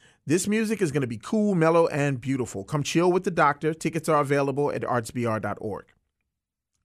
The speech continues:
Again, that's May twenty-eighth at Coram Hall, out on the patio. Also, if you'd like to expose some young ones to some orchestral music, go to the Baton Rouge Symphony Orchestra's Facebook page.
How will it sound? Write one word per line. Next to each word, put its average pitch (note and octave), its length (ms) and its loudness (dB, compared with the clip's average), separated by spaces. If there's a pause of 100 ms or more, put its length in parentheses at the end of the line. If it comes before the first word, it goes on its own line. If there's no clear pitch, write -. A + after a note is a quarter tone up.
(280)
Again, B2+ 240 -4
that's A#2 260 -2 (320)
May C#3 200 0
twenty-eighth C3 500 0
at - 140 -12
Coram A#2 340 0
Hall, G#2+ 380 0
out A#2+ 160 -2
on A#2+ 100 -4
the A2+ 60 -8
patio. G#2 420 -8 (1200)
Also, A3+ 300 8
if D3 140 2
you'd D#3 100 2
like A3 180 6
to A#3+ 120 -2
expose E3+ 500 4
some C3+ 260 -2
young F3+ 380 2
ones C3 300 -2
to C3 120 -2
some A#2 240 -4
orchestral D3 540 -2
music, A2 400 -4 (400)
go D#3 340 6
to D3+ 140 -6
the A2+ 100 0
Baton C#3+ 320 2
Rouge D3+ 240 2
Symphony C3+ 380 -2
Orchestra's B2+ 520 0
Facebook - 600 -6
page. - 420 -10